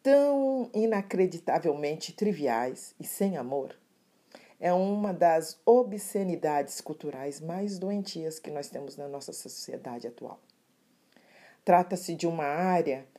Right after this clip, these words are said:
em que o nosso lar, né, o lar moderno, o lar contemporâneo, é,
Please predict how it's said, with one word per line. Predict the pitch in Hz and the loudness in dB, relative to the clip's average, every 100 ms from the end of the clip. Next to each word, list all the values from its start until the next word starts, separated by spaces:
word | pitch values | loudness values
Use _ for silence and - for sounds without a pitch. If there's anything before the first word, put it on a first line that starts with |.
| _ _ 196 | _ _ -6
em | 202 | -4
que | 247 | 0
o | 240 226 | 2 2
nosso | 233 294 - 285 | 0 0 -2 -2
lar, | 147 98 - | 0 -2 -6
né, | 147 156 | -10 -6
o | 156 | -6
lar | 151 175 | -4 -2
moderno, | 190 175 135 135 131 131 | -2 0 2 2 0 -6
o | 131 | -2
lar | 131 - | 0 0
contemporâneo, | 151 143 160 139 127 151 131 110 - - - - | -2 -2 -4 0 0 0 -4 -8 -14 -20 -16 -8
é, | - | -8